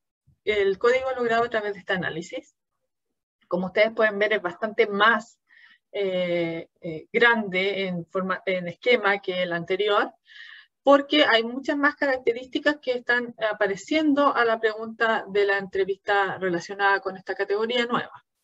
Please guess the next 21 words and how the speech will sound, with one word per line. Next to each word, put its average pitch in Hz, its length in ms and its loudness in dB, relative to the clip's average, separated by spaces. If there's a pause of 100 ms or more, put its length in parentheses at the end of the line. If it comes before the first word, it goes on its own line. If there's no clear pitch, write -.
(760)
La 240 140 4
pregunta 277 340 4
apunta 277 280 2
a 254 120 2
cómo 311 200 0
retroalimenta 302 840 0
a - 100 -2
sus 247 240 -8
estudiantes 226 720 -4
habitualmente 196 720 0 (220)
y 240 340 -4 (140)
que 196 140 0
den 180 260 -4
ejemplos, 233 600 -2 (360)
que 202 120 -2
dieran 185 260 -8
ejemplos 226 400 -4 (220)
relacionados 196 500 -4
con - 160 -10
esto. - 260 -20 (1040)
Entonces, 277 680 2